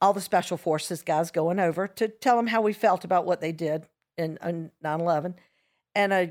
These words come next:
young Green Beret came up to him and said, "Colonel, I understand you train law enforcement." And Dave, Dave said, "I do." And he said, "I, I need you to go back and take a message to those law enforcement officers."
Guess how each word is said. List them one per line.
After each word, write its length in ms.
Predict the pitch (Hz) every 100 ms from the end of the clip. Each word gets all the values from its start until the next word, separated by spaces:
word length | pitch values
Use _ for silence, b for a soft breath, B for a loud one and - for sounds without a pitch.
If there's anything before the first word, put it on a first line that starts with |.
| 190
young 220 | 233 254
Green 240 | 240 214
Beret 320 | 190 180 180 175
came 220 | 180 165
up 160 | 156
to 120 | - 190
him 140 | 185
and 120 | 165
said, 320 | - 180 160 -
"Colonel, 260 | 220 226
I 120 | 214 220
understand 400 | 190 - 190 180
you 60 |
train 220 | 165 170 160
law 200 | 165 208
enforcement." 540 | 190 139 131 - - _ _ _ _ _ _ _ _ -
And 360 | 175 175 165
Dave, 280 | 185 185 - -
Dave 160 | 165 165
said, 160 | 196
"I 80 | 175
do." 380 | 165 196 208 123
And 140 | 156
he 140 | 165 170
said, 400 | - - 160 160
"I, 100 | 165
I 40 | -
need 260 | 233 220
you 140 | 202 185
to 240 | 170 160 -
go 100 | 190
back 220 | 175 170
and 100 | 160
take 240 | 190 170
a 40 | 143
message 560 | 160 180 - 143 -
to 120 | -
those 180 | 160 160
law 140 | 185 233
enforcement 440 | 262 143 - 143
officers." 400 | 127 - - -